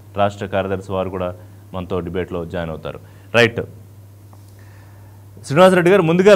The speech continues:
బ్రీఫ్గా ప్రభుత్వం ఈ నిర్ణయం తీసుకోవడం వెనకాల కారణం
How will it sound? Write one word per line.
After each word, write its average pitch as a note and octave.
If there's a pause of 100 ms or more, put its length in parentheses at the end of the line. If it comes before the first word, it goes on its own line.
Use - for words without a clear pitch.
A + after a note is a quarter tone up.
బ్రీఫ్గా F3+
ప్రభుత్వం G3+ (160)
ఈ C#3+
నిర్ణయం E3+
తీసుకోవడం D#3
వెనకాల D3 (120)
కారణం C#3